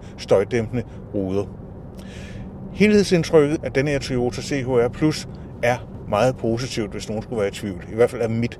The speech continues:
indtryk af bilen meget positivt. Og det hænger sammen med, at det for mig er vigtigt, hvordan en bil den kører, og ikke mindst, hvordan er kraftoverførslen finder sted. Og det har jo altså igennem nogle år været noget af udfordringen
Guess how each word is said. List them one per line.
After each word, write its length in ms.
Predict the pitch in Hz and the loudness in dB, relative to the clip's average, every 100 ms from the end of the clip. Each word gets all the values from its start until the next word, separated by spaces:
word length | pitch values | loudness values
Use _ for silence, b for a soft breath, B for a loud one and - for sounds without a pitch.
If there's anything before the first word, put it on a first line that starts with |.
| - | -8
indtryk 360 | 107 87 107 95 | -8 -6 -6 -6
af 100 | 92 | -6
bilen 260 | 92 92 | -8 -6
meget 220 | 90 92 | -4 -4
positivt. 580 | 92 92 - - 85 76 B B - | -4 -8 -10 -10 -12 -12 B B -2
Og 80 | 110 | 2
det 80 | |
hænger 200 | 139 131 | 4 2
sammen 340 | 120 147 147 131 | 2 2 2 4
med, 160 | 123 - B - | 2 2 B -8
at 80 | 113 | -4
det 80 | |
for 60 | 113 | -4
mig 260 | 95 95 107 | -4 -4 -6
er 100 | 107 | -4
vigtigt, 400 | 117 127 143 - | -4 -4 -6 -6
hvordan 300 | 117 101 110 | -4 -2 -2
en 120 | 117 | -6
bil 240 | 127 113 104 | -4 -4 -4
den 140 | 107 | -8
kører, 340 | - 123 151 185 B B B | 0 4 4 2 B B B
og 100 | - | 2
ikke 120 | 147 | 2
mindst, 320 | 139 165 - B B | 0 -2 -6 B B
hvordan 260 | 107 113 123 | 0 0 0
er 40 | |
kraftoverførslen 840 | - 131 - 131 110 117 98 107 - | 0 -2 2 0 2 -2 -2 -6 -8
finder 200 | 98 95 | -8 -6
sted. 260 | - 113 B B B | -4 -4 B B B
Og 120 | - - | -4 -2
det 120 | 135 | 0
har 220 | 151 131 | 0 0
jo 140 | 131 | 2
altså 220 | 107 98 113 | 0 0 -4
igennem 380 | 107 120 113 | -2 -6 -2
nogle 240 | 117 104 101 | -2 0 2
år 140 | 113 | 2
været 160 | 113 101 | 0 0
noget 180 | 101 120 | 0 0
af 40 | |
udfordringen 680 | 107 113 123 110 113 98 | 0 0 0 0 -4 -6